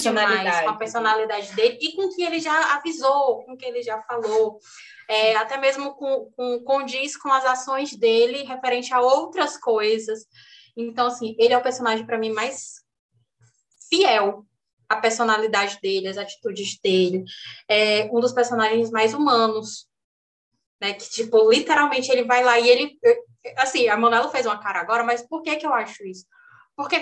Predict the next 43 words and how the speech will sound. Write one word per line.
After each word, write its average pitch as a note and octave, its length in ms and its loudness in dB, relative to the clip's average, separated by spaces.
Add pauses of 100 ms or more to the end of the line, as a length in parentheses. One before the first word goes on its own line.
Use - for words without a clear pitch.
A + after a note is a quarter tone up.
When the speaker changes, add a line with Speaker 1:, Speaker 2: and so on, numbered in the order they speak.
Speaker 1:
tudo F#4+ 340 0
condiz, F4 500 -2
a-, A#3 320 -2
as A#3+ 160 0
ações D4 460 -2
dele B3+ 240 -2
condiz B3 320 -8
com B3 80 -8
o B3 60 -8
que B3 100 -4
ele A#3 140 -2
fala. G#3 560 -2
Ele A#3+ 200 2
não C4+ 220 -4
é, A#3+ 140 -2
tipo A3+ 200 -12
assim, A3 160 -12
uma G3+ 160 -8
pessoa G3 400 -6
que, G3 140 -20
que - 100 -20
tá F#3+ 140 -2
na F#3 160 0
tua G3+ 140 -6
frente G3 480 -8 (360)
e G#3+ 80 4
ali G3+ 360 4
ele G3 160 2
é F#3+ 100 0 (220)
outra G3 260 -4
pessoa. G3+ 340 -4
Não, A3 380 0
é F#3+ 80 0
o F#3+ 100 -4
que - 140 -2
ele B3+ 160 2
fala, A3 380 4
condiz G#3 280 -8
com G#3 100 -18
o G3+ 40 -18
que - 80 -6
ele G3+ 140 -4 (120)
faz, G3 380 2